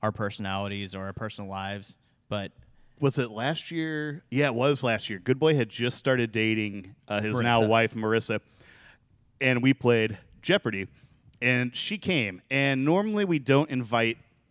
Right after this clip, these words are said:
Speaker 2: anyone other than the book club members and a couple of our wives that have been part of the group
Speaker 1: Right.
Speaker 2: and know us. And she came
Speaker 1: So
Speaker 2: and
Speaker 1: Lynn and Lauren are a part of it.
Speaker 2: Yeah.
Speaker 1: Kelly's never really been a part of it.
Speaker 2: No. Um,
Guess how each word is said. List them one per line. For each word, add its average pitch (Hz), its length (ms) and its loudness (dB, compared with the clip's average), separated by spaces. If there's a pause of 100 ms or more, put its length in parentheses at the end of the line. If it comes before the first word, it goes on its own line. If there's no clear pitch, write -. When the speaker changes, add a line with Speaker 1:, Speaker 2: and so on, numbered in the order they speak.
(360)
Speaker 2:
anyone 131 440 4
other 120 260 2
than 104 400 -2 (120)
the 117 100 -2
book 123 220 -2
club 127 200 0
members 104 560 -6 (960)
and 123 200 0
a 117 40 -2
couple 160 340 4
of 127 100 4
our 120 180 6
wives 113 320 4
that 107 140 0
have 107 180 -2
been 117 240 2
part 110 240 0
of 104 100 -6
the 110 100 -6
group 110 280 -2
Speaker 1:
Right. 95 180 -6 (160)
Speaker 2:
and 113 260 2
know 113 220 4
us. 120 300 0 (800)
And 127 160 2
she 185 160 -2
came 131 480 2
Speaker 1:
So 120 140 4
Speaker 2:
and 117 80 2
Speaker 1:
Lynn 180 120 2
and 165 140 0
Lauren 120 280 0
are 107 160 -4
a 101 40 -8
part 95 220 -8
of 85 60 -16
it. 85 140 -14
Speaker 2:
Yeah. 113 200 2 (260)
Speaker 1:
Kelly's 202 340 -2
never 139 240 -2
really 127 200 -2
been 107 160 -6
a 101 40 -8
part 95 240 -10
of 78 80 -20
it. - 80 -20 (180)
Speaker 2:
No. 123 180 0 (760)
Um, 95 520 -4